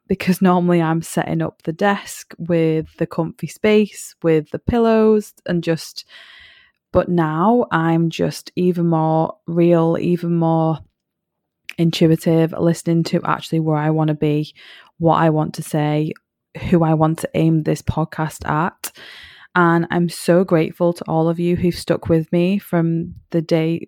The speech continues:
one, from week one, from episode one. And this journey has taken me to the right place, to this new rebrand,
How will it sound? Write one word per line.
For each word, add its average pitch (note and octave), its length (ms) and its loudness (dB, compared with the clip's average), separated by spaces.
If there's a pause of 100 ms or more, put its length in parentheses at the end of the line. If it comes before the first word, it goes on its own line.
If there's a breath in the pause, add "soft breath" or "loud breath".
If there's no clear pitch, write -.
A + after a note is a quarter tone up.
(140)
one, D#3 420 4 (480 loud breath)
from E3 240 -2
week E3+ 320 0
one, E3+ 400 4
from E3+ 220 -6
episode E3 600 0
one. D#3+ 540 0
And D#3+ 300 0
this E3 280 0
journey D#3+ 360 2
has D#3+ 140 0
taken D#3+ 440 0
me D#3 160 0
to - 160 -4
the D#3 100 2
right D3+ 340 -2
place, D#3 460 -2
to D#3 500 0 (560 loud breath)
this - 560 -4 (120)
new D#3+ 500 0 (100)
rebrand, D#3+ 680 0